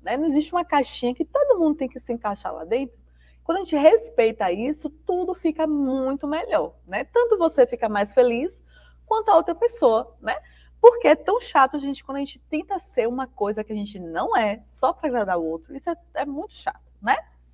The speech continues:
Então, olha só, O que acontece quando não respeitamos as diferenças, né? Quando a gente não vive nessa harmonia, quando a gente não respeita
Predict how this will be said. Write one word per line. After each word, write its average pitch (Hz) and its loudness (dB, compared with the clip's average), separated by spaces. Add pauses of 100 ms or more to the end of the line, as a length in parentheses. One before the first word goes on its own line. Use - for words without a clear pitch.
(500)
Então, 277 0
olha 359 -2
só, - -2 (520)
O - -20
que - -8
acontece 175 -2 (120)
quando 403 0 (160)
não 330 0
respeitamos 226 -4
as 302 0
diferenças, 175 -6
né? 233 -8
Quando 403 -10
a - -10
gente 359 -10
não 359 -4
vive 247 -6
nessa 226 -2
harmonia, 196 -8
quando 226 -4
a 226 -6
gente 226 -14
não 208 -4
respeita 208 -4